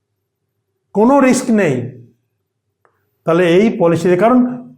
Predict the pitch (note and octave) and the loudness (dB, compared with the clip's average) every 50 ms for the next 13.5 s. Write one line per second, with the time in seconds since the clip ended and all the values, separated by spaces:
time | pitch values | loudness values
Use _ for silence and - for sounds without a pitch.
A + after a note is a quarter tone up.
0 | _ _ _ _ _ _ _ _ _ _ _ _ - A3+ B3 B3 A#3+ C#4 C4 A3 | _ _ _ _ _ _ _ _ _ _ _ _ -2 0 0 2 2 0 0 0
1 | B3+ B3+ B3 A3 C4 - - A3+ A#3+ B3 B3 B3 B3 B3 A#3+ C4 B3 A3+ A#3 A#3 | 0 0 2 2 0 0 0 0 2 2 2 2 2 2 2 2 2 2 2 2
2 | A#3 B3+ A#3+ A#3+ A#3+ A#3 G#3 G#3+ A3+ A3+ A#3 A3+ - - - - - _ - G3 | 0 0 0 2 2 0 0 0 0 -2 -2 -4 -8 -12 -18 -20 -16 _ -4 -2
3 | F3+ G#3+ G#3 G3+ G3+ F#3 G3+ A3 A#3 A3 A3 A#3 A3 G#3+ - A3 A3 A3 G#3+ A3 | 0 0 2 2 0 0 0 0 0 0 0 -2 -4 -2 -2 0 0 0 0 0
4 | A3 G#3+ F#3 F3+ E3+ E3 - G#3+ A3+ A3 A3 A3 A#3 - - - - - _ _ | 0 0 0 0 0 0 0 0 0 0 0 -2 -4 -6 -10 -14 -20 -20 _ _
5 | _ _ _ - G3 F#3 F#3 E3 C3 - F#3+ G3 G#3+ A3 G#3 A3 A3 G#3+ A3 F#3+ | _ _ _ -2 -2 0 0 -2 -2 0 0 0 0 2 2 2 0 0 0 -2
6 | F#3+ F3+ - A#3+ A3+ A#3 A3+ - G#3+ G#3+ A3 A3 G#3+ G#3+ - A3+ A3+ - - - | -2 -2 -2 0 0 0 0 0 0 0 0 0 0 0 -2 -4 -6 -6 -10 -20
7 | - - _ _ _ _ _ _ _ _ _ _ _ _ - C#3+ D#3 F#3+ B3 A#3+ | -20 -20 _ _ _ _ _ _ _ _ _ _ _ _ -4 -2 0 2 2 2
8 | B3 A#3+ A3+ A3 - A3+ A3+ G#3 B3 A3 G#3+ G#3 G3+ G#3+ G#3+ G#3+ - - - - | 2 2 2 2 2 0 0 0 0 0 0 0 0 0 -2 -2 -4 -8 -14 -18
9 | - - - E3 F3+ A3+ A3+ A3 G#3+ A3 A3+ A#3+ A#3+ B3 A#3+ A3+ A3 A3 A3+ - | -12 -6 -2 0 0 2 2 2 2 0 0 2 2 2 2 2 2 0 0 0
10 | A3+ G#3 G3 G3 F#3+ G#3+ G#3+ A#3 A#3 A3+ A#3 A3+ A3 G3+ G3+ G3+ G3 - A#3 A3 | -2 -2 -2 -2 -2 -2 0 -2 -2 0 0 0 0 0 0 -2 -2 -2 -2 -2
11 | F3 G#3 G#3+ G#3+ G#3+ G#3 - A#3 G#3+ G#3 G#3+ A3 A3 A3 G#3+ G#3 G#3+ A#3+ A#3 A3+ | 0 0 -2 -2 -2 -4 -4 -4 -2 0 0 0 0 0 -2 -2 -4 -4 -4 -4
12 | G#3+ - - - - - F#3+ F#3+ - A#3+ A3 A#3 A#3 A3+ F#3 A3+ A3 G#3 F#3 G3+ | -4 -8 -12 -12 -8 -6 -6 -4 -2 -2 -2 -2 -2 -2 0 2 2 2 2 2
13 | G#3+ A#3 A3+ A3 A#3+ A#3+ A3 G#3+ G#3+ | 2 2 2 0 0 0 0 0 0